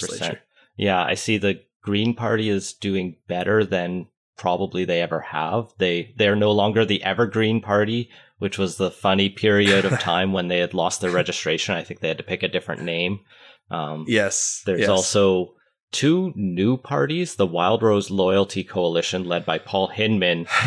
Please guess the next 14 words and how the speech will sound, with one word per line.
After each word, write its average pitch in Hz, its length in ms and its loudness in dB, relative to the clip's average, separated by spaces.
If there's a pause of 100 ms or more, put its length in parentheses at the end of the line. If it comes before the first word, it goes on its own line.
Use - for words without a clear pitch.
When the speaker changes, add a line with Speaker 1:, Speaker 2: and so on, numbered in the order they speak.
Speaker 1:
and 95 140 0
the 95 80 2
Speaker 2:
<laughs> - 140 0
Speaker 1:
Solidarity 107 540 4
Movement 95 400 -2
of 90 80 -2
Alberta, 87 500 2
led 87 340 -4
by 85 520 0 (260)
Pastor 92 540 0
Artur 104 340 2
Speaker 2:
Oh 104 40 6
my 101 60 4
goodness, 92 360 2